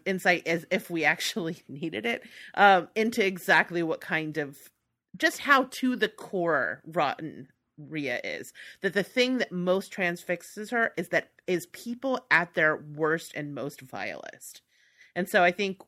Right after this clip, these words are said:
we learned that. We also kind of, like, we were talking about how this, this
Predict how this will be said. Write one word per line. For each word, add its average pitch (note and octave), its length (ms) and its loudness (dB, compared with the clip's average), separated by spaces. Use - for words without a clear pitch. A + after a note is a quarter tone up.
we E3 100 -2
learned D#3 300 0
that. A3+ 320 4
We G#3 100 0
also G#3+ 300 4
kind A#3 200 0
of, F3 160 2
like, D#3+ 160 -4
we E3+ 60 0
were E3 40 0
talking G3+ 160 -6
about F3+ 200 2
how F#3 120 4
this, D#3 300 -10
this - 320 -10